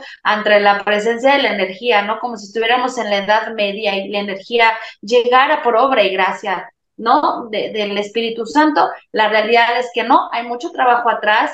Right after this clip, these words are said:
hay que también cuidarla mucho y, eh, recordar que cuesta,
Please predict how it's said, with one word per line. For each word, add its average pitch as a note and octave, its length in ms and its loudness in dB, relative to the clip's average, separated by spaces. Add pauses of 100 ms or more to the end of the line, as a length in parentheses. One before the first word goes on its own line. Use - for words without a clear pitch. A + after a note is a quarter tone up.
(100)
hay G3 240 -4
que F#3 100 -8
también D#4+ 520 -4
cuidarla A3+ 720 0
mucho A#3 680 -6 (380)
y, F#4+ 480 6
eh, B3+ 420 2
recordar C4+ 540 0
que A3+ 60 -2 (100)
cuesta, A#3 520 -2